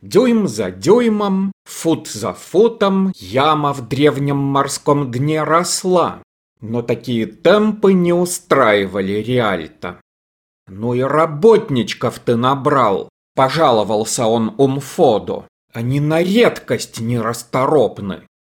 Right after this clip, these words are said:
Зубоскалят и сплетничают у бочонка с водой, а большую часть времени и вовсе ловят ворон. Вон тот дряхлый старик вообще еле двигается.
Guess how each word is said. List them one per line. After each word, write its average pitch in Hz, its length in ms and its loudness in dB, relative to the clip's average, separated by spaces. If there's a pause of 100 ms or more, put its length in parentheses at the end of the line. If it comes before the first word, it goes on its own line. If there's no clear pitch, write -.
(120)
Зубоскалят 135 1160 0
и 135 60 -2
сплетничают 143 1160 0
у 131 60 0
бочонка 127 600 -2
с - 140 -8
водой, 107 640 2 (400)
а 110 140 -10
большую 196 800 2
часть 143 360 -2
времени 120 800 -2
и 104 140 -8
вовсе 123 600 0
ловят 107 460 0
ворон. 113 720 0 (460)
Вон 120 360 -4
тот 147 280 2
дряхлый 139 600 0
старик 135 880 -2
вообще 220 640 0
еле 160 380 0
двигается. 120 1120 -2